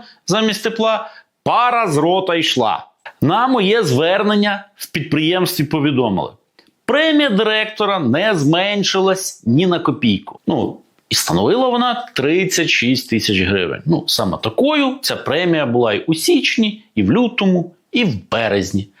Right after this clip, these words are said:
Нагадаю, що опалювальний сезон в Луцьку припинили ще двадцять сьомого березня, а шостого квітня у Луцьку різко похолодало.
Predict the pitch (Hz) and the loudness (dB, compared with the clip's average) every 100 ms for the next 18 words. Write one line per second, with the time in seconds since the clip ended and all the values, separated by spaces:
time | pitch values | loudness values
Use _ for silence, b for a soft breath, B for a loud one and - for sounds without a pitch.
0 | B B B B 160 180 131 73 - - | B B B B -4 -2 -2 -2 -2 -2
1 | 123 226 277 277 220 208 208 165 208 131 | -2 0 0 0 0 0 0 0 2 2
2 | 160 220 - 208 165 151 139 160 170 - | 2 2 0 -2 0 0 0 2 2 2
3 | 147 110 92 131 160 151 120 139 135 123 | 0 -2 -2 0 -2 -4 -4 -2 0 0
4 | 117 131 117 98 98 - 101 131 - 240 | 0 0 -2 -2 -4 -4 -4 -4 -4 -4
5 | - 339 330 285 269 269 - 262 B B | 0 0 2 0 0 -2 -4 -6 B B
6 | 113 131 233 254 - 233 208 214 196 196 | -2 0 2 2 0 -4 -2 -2 0 0
7 | 147 104 69 - | 0 0 -2 -6